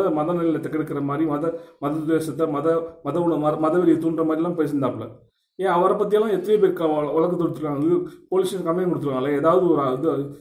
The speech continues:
நடவடிக்கை எடுத்துருக்காங்களா, Arrest பண்ணிருக்காங்களா? கருத்து சொல்லணும்னாக்கா, முகமது நபியை நான் பத்தி நான் cartoon போட போறேன்ட்டு வருமானு ஒருத்தன்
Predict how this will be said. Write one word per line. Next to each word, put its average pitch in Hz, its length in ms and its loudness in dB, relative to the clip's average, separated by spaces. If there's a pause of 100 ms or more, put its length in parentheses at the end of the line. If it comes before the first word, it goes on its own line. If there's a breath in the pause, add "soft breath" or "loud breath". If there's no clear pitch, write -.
(220 loud breath)
நடவடிக்கை 156 340 0
எடுத்துருக்காங்களா, 131 440 -2 (640)
Arrest 160 200 -4
பண்ணிருக்காங்களா? 135 440 -2 (1800)
கருத்து 175 280 0
சொல்லணும்னாக்கா, 170 580 -2 (220)
முகமது 214 360 -2
நபியை 165 280 0
நான் 139 180 -4
பத்தி 175 160 -2
நான் 156 180 -2
cartoon 160 320 -2
போட 147 120 0
போறேன்ட்டு 147 360 -2
வருமானு 170 360 0
ஒருத்தன் - 280 -6